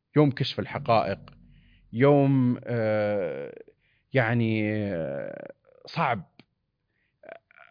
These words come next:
الله سبحانه وتعالى لماذا أكثر من ذكره في القرآن؟ ما يصلح أن المؤمن يقرأ ال-، القرآن ويقرأ الآيات، يسمع عشرات أو مئات الآيات المتعلقة باليوم الآخر ويمر عليها هكذا.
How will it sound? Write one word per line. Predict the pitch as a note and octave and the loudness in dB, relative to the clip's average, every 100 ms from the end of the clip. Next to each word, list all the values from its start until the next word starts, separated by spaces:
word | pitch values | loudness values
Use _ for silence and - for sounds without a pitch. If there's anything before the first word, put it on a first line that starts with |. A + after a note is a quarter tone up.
| - | -4
الله | C#3+ E3 | 4 4
سبحانه | D#3+ C#3+ D3+ | 4 0 0
وتعالى | F#3 G#3+ | 2 2
لماذا | C#4 C#3+ | 2 2
أكثر | A#2 - G2+ | -2 -4 -4
من | G#2 | -4
ذكره | G#2+ F#2+ | -6 -10
في | - | -14
القرآن؟ | E2+ G2 - - _ _ _ _ _ _ _ | -8 -8 -8 -12 _ _ _ _ _ _ _
ما | A2+ B2 C#3 G#3+ | -4 0 6 6
يصلح | A#3+ - A#2 | 4 0 -4
أن | A2+ A2+ | -2 0
المؤمن | C3+ D#3+ A2 | 0 0 0
يقرأ | A#2+ D3 A#2+ | 0 -2 -4
ال-، | G#2 G#2+ A#2+ | -6 -10 -10
القرآن | A2+ - G#2+ B2 D3 | -10 -8 -4 0 0
ويقرأ | A#2+ D3 A2+ | 0 -2 -2
الآيات، | F#2 G#2+ C#3 D3+ - - - - _ _ - | -2 0 0 0 -6 -20 -20 -20 _ _ 0
يسمع | C3 G3 - - C3+ G#2+ F#2 - _ _ _ _ | 4 4 2 -2 0 0 -4 -12 _ _ _ _
عشرات | G#2 B2 C#3+ C#3 E3+ E3 C3+ - - - - | -2 0 4 6 8 6 4 0 -14 -20 0
أو | D3 D#3 | 2 4
مئات | D3 D3 F3+ E3+ D#3+ | 2 2 2 2 2
الآيات | D3 D3 D#3 D3 | 2 2 2 0
المتعلقة | C3 C3+ D#3+ D3+ | -2 -2 -2 -2
باليوم | D3 D#3+ D3+ | -2 0 0
الآخر | C#3+ E3+ E3 D#3+ - _ _ | 0 -2 -4 -8 -12 _ _
ويمر | D3 D#3+ F3+ | 2 4 4
عليها | - C#3+ D3 C3+ | 2 0 0 -2
هكذا. | B2+ C3 E2+ | -4 -6 -8